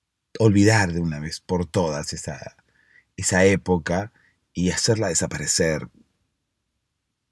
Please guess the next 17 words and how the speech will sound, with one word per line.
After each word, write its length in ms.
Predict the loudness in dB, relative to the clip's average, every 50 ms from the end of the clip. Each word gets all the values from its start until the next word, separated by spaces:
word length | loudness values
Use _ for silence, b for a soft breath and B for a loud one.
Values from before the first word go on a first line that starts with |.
| _ _ _ _ _ _ _ _ _ _ _ _ _ _ _ _ _ _ _
de 140 | -2 -2 0
una 160 | 0 0 -2
vez 100 | -2 -4
por 220 | -6 -8 -8 -6
todas. 400 | -8 -10 -10 -12 -14 -20 -20 _ _ _ _ _ _ _ _ _ _ _ _ _ _ _ _ _ _ _ _ _ _ _ _ _ _ _ _ _ _
Tendría 560 | 2 4 6 6 8 8 8 8 6 4 2 -4 _
que 100 | 0 2
desaparecer, 840 | 4 4 4 2 0 0 -2 -4 -4 -4 -4 0 2 4 4 4 2
en 120 | 0 0
realidad, 600 | -2 -2 -2 -2 0 0 0 0 0 -2 -4 -8 b b b b b b b b b b b _ _ _
por 160 | -2 0 4
sí 160 | 6 8 10
misma. 400 | 10 10 8 6 2 -4 -10 -10
Nosotros 520 | -10 -10 -8 -6 -4 -2 -2 0 0 0 0
no 120 | 0 0
tendríamos 540 | 0 0 0 0 2 0 0 0 -2 -4 -6
que 300 | -10 -10 -10 -10 -14